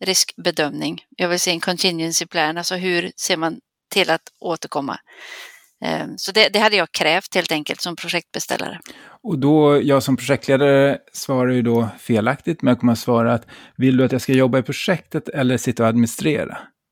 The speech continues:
Speaker 1: En riskbedömning är en del i projektet, för som ansvarig projektledare så bör du vara på toppen av ditt projekt. Så du ska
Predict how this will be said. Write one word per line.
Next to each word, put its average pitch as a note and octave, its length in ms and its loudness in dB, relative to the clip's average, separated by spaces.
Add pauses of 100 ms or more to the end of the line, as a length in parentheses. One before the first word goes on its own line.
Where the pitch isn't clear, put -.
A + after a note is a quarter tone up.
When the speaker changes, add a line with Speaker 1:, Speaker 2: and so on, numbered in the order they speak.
(1160)
Speaker 1:
En G#3 120 0
riskbedömning G#3+ 580 0
är F#3+ 260 2
en B3 140 -2
del F3+ 220 2
i F3 60 -4
projektet, - 640 -8 (140)
för F#3 200 0
som F3 260 0
ansvarig F3 580 0 (720)
projektledare F3+ 880 -2 (720)
så - 200 -6
bör F3+ 280 2
du F3+ 160 -4
vara E3+ 400 4 (800)
på - 100 -6
toppen A3 460 0
av G3+ 120 0
ditt F#3 160 -2
projekt. - 480 -4 (140)
Så - 160 -8
du F#3 100 -4
ska G3+ 220 2